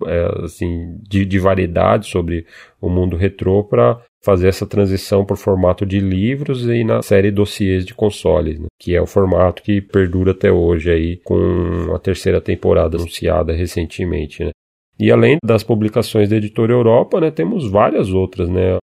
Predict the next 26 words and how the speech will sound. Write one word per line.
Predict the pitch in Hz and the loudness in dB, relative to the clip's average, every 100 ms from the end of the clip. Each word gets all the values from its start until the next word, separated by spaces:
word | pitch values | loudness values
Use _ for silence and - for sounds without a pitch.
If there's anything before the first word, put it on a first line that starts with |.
| _ | _
Uma | 98 107 | 0 2
bem | 101 104 156 | 4 2 4
marcante, | 160 120 - 107 110 - | 2 0 2 2 2 0
conquistou | 120 - - - 127 165 | 0 0 -4 0 2 2
o | |
seu | 151 113 | 0 0
lugar | 104 98 95 92 87 - - - _ | 2 2 4 4 2 -4 -20 -20 _
no | 98 95 92 | -4 0 2
mercado | 92 - 98 90 90 | 2 2 2 2 2
editorial, | 92 87 104 98 95 92 110 170 | -4 -4 -2 0 2 4 4 4
é | 139 | 0
o | |
pessoal | - 107 - 104 | -2 -6 0 2
da | 101 101 | 4 4
Warp | 98 98 104 | 4 2 -4
Zone, | 87 95 120 | -2 -2 -2
o | 110 | -4
Clebão | 104 90 85 87 104 107 | -2 0 2 2 4 4
lá, | 87 87 107 101 | 2 2 4 2
o | 82 _ - | 0 _ -4
Rafa | 87 90 107 - 98 | 0 4 4 2 0
Marques | 87 85 92 - | 2 2 0 -2
também, | - 90 85 92 107 | -8 -4 -2 0 0
toda | 98 98 104 | -2 -4 -4
a | |
equipe | 98 - 92 101 104 95 | -6 -6 -4 -4 -4 -6